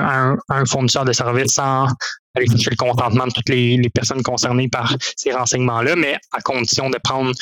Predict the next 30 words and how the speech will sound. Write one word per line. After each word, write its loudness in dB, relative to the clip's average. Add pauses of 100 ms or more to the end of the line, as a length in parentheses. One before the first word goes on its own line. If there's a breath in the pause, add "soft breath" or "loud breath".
(440 loud breath)
une -2
entente 0
contractuelle -2
qui -4
va 2
vraiment 0 (260)
obliger 2
le -2
fournisseur -2
à -2
protéger 0 (260)
les 2
renseignements 2 (880)
personnels. 0 (400 loud breath)
Donc -2
ça, 0
ça 0
va 2
être -4 (460)
introduit 0
dans 0
la 2
loi 2
sur 0
le 2
secteur -2
privé. 0
Puis 0
si 2
le 0